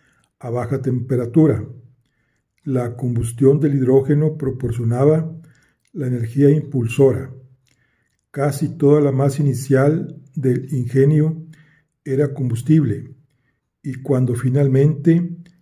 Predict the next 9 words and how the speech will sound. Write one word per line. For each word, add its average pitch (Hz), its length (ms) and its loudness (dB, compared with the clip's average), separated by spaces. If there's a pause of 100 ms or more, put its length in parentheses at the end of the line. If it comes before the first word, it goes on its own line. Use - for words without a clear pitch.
se - 200 -8
alcanzó 127 540 2
la 147 80 6
altura 143 380 4
deseada, 143 720 2 (500)
solo 147 540 2
quedaba 147 640 0 (460)
en 127 280 -10
torno 143 680 0